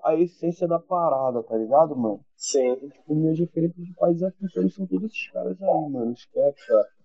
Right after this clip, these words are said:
Speaker 1: é, Burna Boy, Limes, esses caras.
Speaker 2: É, é porque, por causa dessa questão da barreira cultural, né,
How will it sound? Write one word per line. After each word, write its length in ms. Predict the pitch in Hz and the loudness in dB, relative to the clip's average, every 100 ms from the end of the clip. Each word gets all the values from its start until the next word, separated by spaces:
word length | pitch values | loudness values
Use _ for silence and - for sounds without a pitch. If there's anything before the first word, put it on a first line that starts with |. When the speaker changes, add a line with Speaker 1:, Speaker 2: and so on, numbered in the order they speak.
| _ _ _ - | _ _ _ -2
Speaker 1:
é, 160 | 104 | 0
Burna 340 | 98 117 123 117 | 0 -2 0 0
Boy, 640 | 104 110 135 135 110 98 98 - - - | -2 -2 0 0 -4 -6 -12 -18 -20 -12
Limes, 640 | 107 110 131 127 117 113 104 - - _ - | -4 0 2 0 0 -2 0 0 -2 _ -12
esses 340 | 107 - - - | -12 -12 -16 -8
caras. 320 | 110 101 98 95 - - _ _ - | -4 -4 -4 -8 -16 -20 _ _ -2
Speaker 2:
É, 460 | 151 151 147 135 | 2 4 4 2
é 40 | 131 | 2
porque, 880 | 151 151 143 - 156 156 151 131 - _ | 2 0 0 -2 0 2 2 0 -4 _
por 160 | 160 156 | -2 0
causa 240 | 160 147 | 2 2
dessa 200 | 143 139 135 | 0 -2 0
questão 520 | 131 - 127 139 123 - - _ _ - 285 | -2 0 2 4 2 -4 -16 _ _ -12 0
da 240 | 120 117 | 2 2
barreira 560 | 113 117 117 135 135 117 117 | 2 0 2 2 2 0 -4
cultural, 560 | 117 - 117 117 123 139 | -12 -6 0 2 2 0
né, 160 | 135 | -2